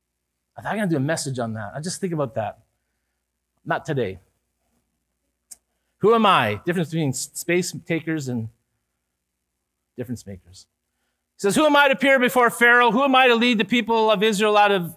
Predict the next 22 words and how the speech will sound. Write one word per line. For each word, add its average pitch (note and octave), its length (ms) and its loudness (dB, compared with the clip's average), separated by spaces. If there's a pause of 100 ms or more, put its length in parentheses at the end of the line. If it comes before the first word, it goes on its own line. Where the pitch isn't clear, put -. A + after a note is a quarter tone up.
(100)
uh, E3+ 280 0
E-, F#3+ 60 -4
Egypt? G#3+ 580 0 (500)
Who F4 200 2
am F4 100 2
I?" C4 480 4 (800)
And B3 80 0
I C#4+ 60 2
know E4+ 160 2
we E4 100 2
come A#3 160 -2
up G3 140 0
against D#3+ 380 -2
that. F#2+ 280 -6 (1300)
I G#3+ 100 2
know F4 140 4
that's E4+ 200 2
how C4+ 160 4
we B3+ 140 0
<laughs> - 140 -6
feel. B3+ 360 2
Like, F3 200 0